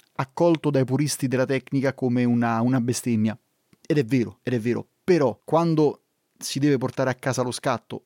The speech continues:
e le condizioni sono totalmente avverse, bisogna aggirare quelle che sono le regole. Quindi il mio consiglio personale, quello che farei io, è fotografare tranquillamente la scena e poi successivamente in post-produzione decidere cosa fare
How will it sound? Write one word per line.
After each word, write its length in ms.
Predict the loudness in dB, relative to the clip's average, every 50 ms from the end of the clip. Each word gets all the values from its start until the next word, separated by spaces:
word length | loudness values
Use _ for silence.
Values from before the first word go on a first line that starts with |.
| _ _
e 80 | 0 2
le 80 | 2
condizioni 480 | 4 2 2 0 0 0 0 0 0 2
sono 240 | 0 0 -2 -2 -4
totalmente 480 | -4 -2 -2 0 0 0 0 0 -2
avverse, 460 | -4 -4 -4 -6 -6 -8 -8 -8 -8
bisogna 760 | -6 -2 -2 0 0 2 2 2 2 2 2 2 0 0 -2 -6 _ _
aggirare 720 | -2 -2 -2 0 -2 0 0 2 2 0 0 -2 -6 -8
quelle 260 | -4 -4 -2 -2 -2 -2
che 80 | -4
sono 320 | -4 -4 -6 -4 -4 -4 -4
le 80 | -4
regole. 360 | -6 -8 -10 -10 -12 -14 -16 _ -8
Quindi 360 | -4 -2 0 0 0 0 -2 -4 _
il 120 | -2 0
mio 200 | 2 2 2 2
consiglio 380 | 0 0 -2 -2 0 0 0 0
personale, 500 | 0 -2 -4 -4 -2 -2 0 -2 -4 -6
quello 280 | _ -2 0 2 2 2
che 100 | 0 -2
farei 320 | -2 -2 0 2 2 2
io, 180 | 2 2 2 2
è 140 | 2 0 -4 _ _ -20 -20
fotografare 760 | -10 -6 -2 0 2 2 2 0 0 -2 -2 -2 -4 -6 -8 _ _ _ _ _ _ _ _ _
tranquillamente 560 | -4 -2 0 0 2 2 2 2 2 0 -2
la 40 | -2
scena 440 | -2 -2 -2 -2 -2 -2 -2 -4 -8 _ _ _ _ _
e 100 | -2 -2
poi 320 | 0 0 -2 -2 -2 -4 _ _
successivamente 880 | _ -6 -6 -4 -2 -2 -2 -2 0 0 0 0 0 -2 -2 -2 -2
in 80 | -2 0
post-produzione 880 | 0 -2 -2 -2 -4 -4 -2 -2 -2 -2 -2 -2 0 0 0 0 -2
decidere 480 | 0 0 0 0 0 0 0 0 -2 -2
cosa 240 | -2 -2 -2 -2 -2
fare 320 | -2 -4 -4 -4 -6 -8